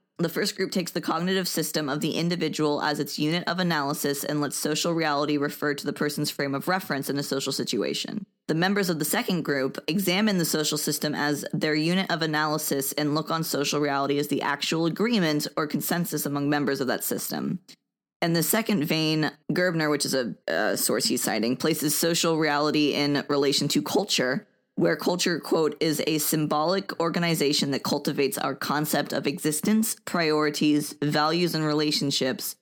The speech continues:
It provides the overall framework in which we imagine what we do not encounter directly, and we interpret what we do encounter directly.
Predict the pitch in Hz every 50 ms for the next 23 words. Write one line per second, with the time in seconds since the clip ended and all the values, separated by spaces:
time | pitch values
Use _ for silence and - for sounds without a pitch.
0 | _ - - 175 - 165 151 170 170 170 175 202 202 180 - 170 175 170 180 180
1 | 185 190 185 175 - - 185 180 175 160 147 147 147 139 143 - - _ - 160
2 | 156 160 165 160 - - 160 165 160 156 156 143 151 165 165 170 170 170 156 -
3 | 175 165 151 - 165 170 - - - 185 175 - - 175 170 185 175 185 180 175
4 | 180 208 220 - - - 139 127 127 131 - - _ _ - - - - - -
5 | 170 165 170 165 160 160 - - - 165 - 175 156 139 - - 156 147 - 165
6 | 160 156 147 160 165 156 147 147 - - 110 120 - 110 95 110 98 80 76 -
7 | - - 78 69 65 -